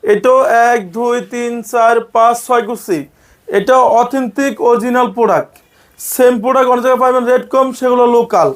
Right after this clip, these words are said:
এই একটা পড়বে গিয়ে চারশো আশি, এটা পড়বে গিয়ে চারশো পঞ্চাশ টাকা। এই যেগুলো চারশো বিশ টাকা অফার দিছি, এটা চারশো বিশ।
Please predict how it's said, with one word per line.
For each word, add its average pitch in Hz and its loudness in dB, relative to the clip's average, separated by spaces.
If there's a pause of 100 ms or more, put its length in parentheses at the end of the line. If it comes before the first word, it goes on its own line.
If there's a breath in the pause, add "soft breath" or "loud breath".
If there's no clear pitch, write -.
(160)
এই 427 0
একটা 240 0
পড়বে 254 0
গিয়ে 254 2
চারশো 247 0
আশি, 254 0 (920 loud breath)
এটা 220 2
পড়বে 254 2
গিয়ে 254 2
চারশো 247 0
পঞ্চাশ 240 0
টাকা। 254 2 (720 soft breath)
এই 208 -2
যেগুলো 240 4
চারশো 247 -2
বিশ 226 -6
টাকা 254 2
অফার 233 2
দিছি, 233 -8
এটা 262 -2
চারশো 247 0
বিশ। 247 -2